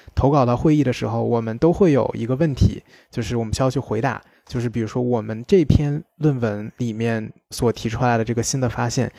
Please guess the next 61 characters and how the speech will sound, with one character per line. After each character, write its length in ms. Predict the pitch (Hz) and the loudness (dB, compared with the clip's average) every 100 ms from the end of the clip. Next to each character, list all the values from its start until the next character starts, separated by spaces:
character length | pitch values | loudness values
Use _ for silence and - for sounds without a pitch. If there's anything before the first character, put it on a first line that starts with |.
| - _ - | -20 _ 2
有 180 | 123 | 4
没 160 | 107 117 | 4 4
有 180 | 160 127 | 4 2
可 300 | - - 117 | 2 2 2
能 200 | 104 104 | 0 0
被 140 | 147 | 2
用 220 | 139 135 | 2 0
在 160 | 120 117 | 0 -2
一 80 | 113 | -2
些 200 | - 113 | -4 -4
就 140 | 113 | -4
是 340 | 107 113 107 - - _ - | -6 -4 -4 -6 -14 _ -4
对 160 | - 131 | 2 2
社 180 | - 127 | 4 2
会 420 | 131 123 117 110 - | 4 4 2 0 -2
没 160 | 113 | -2
那 100 | 127 | 2
么 80 | 175 | 4
有 160 | 151 113 | 6 4
益 200 | 185 196 | 4 4
的 120 | 117 | 4
事 180 | - 117 | 2 -2
情 180 | - - | -4 -6
上。 220 | - - - - _ _ | -8 -8 -16 -20 _ _
岔 140 | - 196 | -6 2
开 100 | 202 | 2
话 140 | 196 | 4
题 140 | 170 123 | 2 2
吧， 140 | 120 | -2
就 60 | 120 | 0
是 40 | |
我 160 | 151 131 | 0 2
觉 80 | 123 | 0
得 60 | |
不 120 | 151 | 2
管 180 | - 117 | 2 2
是 140 | 107 131 | 0 -2
人 120 | 120 | 0
工 120 | 151 | -2
智 160 | 160 165 | 0 0
能 140 | 123 | 0
的 80 | 123 | 0
研 160 | 117 | -2
究， 180 | 107 113 | 0 0
还 140 | 113 113 | 2 0
是 100 | 113 | 2
说 80 | |
其 200 | 131 - | 0 2
他 120 | 120 139 | 0 0
学 160 | - | 0
科 120 | 110 | 2
的 60 | 123 | 2
研 140 | 113 | 0
究， 160 | 107 117 | -2 -4
其 80 | 113 | -2
实 120 | 120 | 0
都 100 | 135 | 0
是 100 | 135 | 0
一 60 | 113 | 0
样 240 | 131 135 | -2 -2
的。 100 | 104 | -6